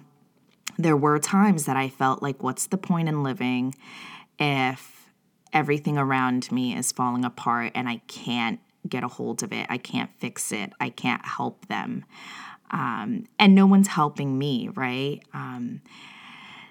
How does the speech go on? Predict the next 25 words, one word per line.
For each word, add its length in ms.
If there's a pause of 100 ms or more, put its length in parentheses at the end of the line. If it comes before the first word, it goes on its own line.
(200)
so 920 (240)
I 800
packed 320
the 80
kids 260
up 160
again 380
<laughs> 720 (760)
and 140
I 80
moved 360
out, 340
and 140
my 100
husband 360
and 80
I 140
were 120
separated 560
for 240
a 60
year 240
and 100
a 40
half. 560